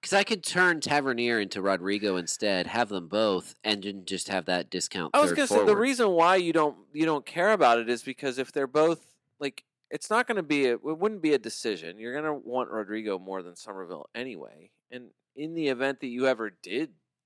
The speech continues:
Speaker 2: you do bench boost, as long as he keeps the spot, you'll never feel bad about it. He's in, this is a g-, I mean, this is the peak question of how will form carry over, especially for Leeds.
Speaker 1: Oh, for sure. Uh, but, I mean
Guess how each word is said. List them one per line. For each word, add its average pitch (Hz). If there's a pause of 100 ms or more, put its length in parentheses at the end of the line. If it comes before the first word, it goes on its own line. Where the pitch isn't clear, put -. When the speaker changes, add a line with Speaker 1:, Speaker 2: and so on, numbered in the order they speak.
(360)
Speaker 2:
you 107
do 143
bench 90
boost, 78 (160)
as 113
long 143
as 156
he 143
keeps -
the 104
spot, 143 (240)
you'll 143
never 143
feel 143
bad 113
about 71
it. 73
He's 120
in, 180 (600)
this 160
is 170
a 156
g-, 120
I 127
mean, 135
this 143
is 139
the 117
peak -
question 120
of 90 (380)
how 120
will 98
form 113
carry 92
over, 98
especially 85
for -
Leeds. 87
Speaker 1:
Oh, 135
for -
sure. 98 (100)
Uh, 120 (240)
but, 190
I 196
mean 190